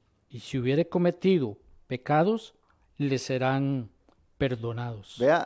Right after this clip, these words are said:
Speaker 2: ahora aquí la, el alcance de la oración. Cuando ahora yo le digo a otros
Speaker 1: Ujú.
Speaker 2: que oren por mí.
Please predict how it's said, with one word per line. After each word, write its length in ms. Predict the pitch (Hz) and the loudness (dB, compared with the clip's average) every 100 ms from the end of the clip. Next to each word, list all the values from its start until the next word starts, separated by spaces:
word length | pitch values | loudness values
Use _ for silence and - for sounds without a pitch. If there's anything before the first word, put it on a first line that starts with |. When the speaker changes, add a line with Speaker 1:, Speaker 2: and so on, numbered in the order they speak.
| - | -2
Speaker 2:
ahora 320 | 127 120 147 | 2 4 4
aquí 420 | 160 - 139 131 - _ _ _ _ - | 0 -4 -6 -6 -10 _ _ _ _ -2
la, 360 | 113 113 107 - | 4 4 4 0
el 160 | 117 | -2
alcance 520 | 107 101 117 123 127 143 | -2 -2 -2 -2 -2 -2
de 140 | 139 | 0
la 160 | 135 107 | 2 0
oración. 500 | 98 98 - 120 131 | -2 -6 -4 -4 -6
Cuando 760 | - 165 202 208 127 98 - _ _ _ | 0 2 2 -2 -4 -6 -8 _ _ _
ahora 540 | 104 107 117 147 - | 0 2 4 2 0
yo 180 | 104 113 | -4 -2
le 100 | 113 | 2
digo 300 | 120 120 117 | 0 0 2
a 60 | 107 | 4
otros 540 | 120 120 139 139 - _ _ _ _ 151 | 4 2 -12 -14 -18 _ _ _ _ -6
Speaker 1:
Ujú. 440 | 131 110 143 170 _ | -6 -6 -10 -10 _
Speaker 2:
que 160 | 113 | -2
oren 400 | 104 113 113 117 - _ _ _ _ _ _ _ - | 2 0 -2 -8 -20 _ _ _ _ _ _ _ -4
por 220 | 117 120 | -4 -2
mí. 200 | 156 | -6